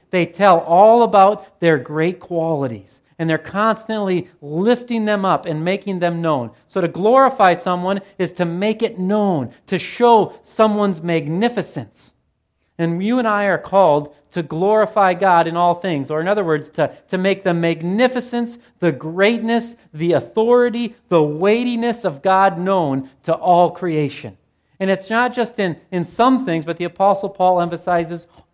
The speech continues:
all things. Every human being was created for God's glory. And the reason that we get this is we go back to the book of Genesis. Genesis chapter one, it tells us that God created humanity in his own image.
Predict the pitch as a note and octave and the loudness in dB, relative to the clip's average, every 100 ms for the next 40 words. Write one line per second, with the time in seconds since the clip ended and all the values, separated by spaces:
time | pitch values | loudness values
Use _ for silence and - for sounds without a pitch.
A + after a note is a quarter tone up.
0 | - E3+ E3 D#3 - F3 C#3 G2 _ _ | -2 2 4 2 -2 -4 -4 -6 _ _
1 | _ _ _ _ _ _ _ _ _ _ | _ _ _ _ _ _ _ _ _ _
2 | - F3 G#3+ A3+ A#3 A#3 G3+ G3 F#3+ E3 | -6 0 0 0 -6 -6 -6 -4 -4 -4
3 | D3 C#3+ C#3+ B2+ - - D3+ C#3 D3+ F3+ | -2 -2 -4 -8 -10 -18 -10 -8 -4 -4
4 | D3+ G#2+ - _ _ _ _ _ - D3+ | -6 -10 -18 _ _ _ _ _ -8 -4
5 | C#3+ C#3 C3+ C3+ C#3+ D#3+ D#3 G#2 _ _ | 0 0 -2 -4 -4 -2 -4 -8 _ _
6 | _ _ F3+ E3 D#3+ D#3+ F#3 A3 G3 F3+ | _ _ -6 -4 -4 -6 -6 -4 -4 -4
7 | E3 E3 C4+ C4+ F3 - E3+ F3+ F#3+ F#3 | -6 -6 -6 -4 -8 -6 -6 -4 0 0
8 | F#3 F3+ F3 E3+ E3+ F3+ A3+ A3 G3+ - | 0 -8 -6 -6 -6 -8 -4 -4 -4 -8
9 | C3 _ _ _ _ C#3 F#3 A3 A3+ A3+ | -18 _ _ _ _ -6 -2 -2 -6 -12
10 | - G#3+ G#3+ B3 A#3 F3 C#3 D#3 - _ | -2 0 0 -2 -4 -2 -2 -4 -10 _
11 | F#3+ F#3+ F#3+ F#3 F#3+ G#3 - F3+ D#3+ - | -6 -2 2 2 2 -4 -2 0 0 -2
12 | _ - E3+ F#3 G#3 - G#3+ F#3+ G3+ F3 | _ 0 4 4 2 -2 0 2 0 -2
13 | G3 F#3+ F#3+ G3 F#3 D#3+ D#3+ - F#3 G3 | -4 -2 -2 -2 -4 -6 -8 -8 -4 -2
14 | F#3+ F#3+ F3+ F3+ F3+ G3 C3 G2 - | -2 -2 -2 -2 -2 -2 -4 -8 -20